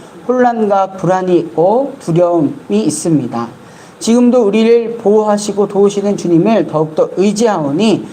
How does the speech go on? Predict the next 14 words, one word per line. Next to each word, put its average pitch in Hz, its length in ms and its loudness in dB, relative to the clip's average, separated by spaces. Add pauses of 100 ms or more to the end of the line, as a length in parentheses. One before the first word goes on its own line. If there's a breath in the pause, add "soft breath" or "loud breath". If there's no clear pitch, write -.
(220 loud breath)
이 180 180 -4
땅과 233 720 -2
우리를 185 540 0 (220 loud breath)
하루속히 240 840 0
회복시켜 220 840 -2
주시옵소서. 131 880 -6 (520 loud breath)
꺼져가는 233 600 0
이 170 160 -2
땅에 185 500 0 (200)
주님의 196 720 0
부활의 175 420 0
생명을 220 720 2
허락하여 214 840 0
주시옵소서. 131 760 -4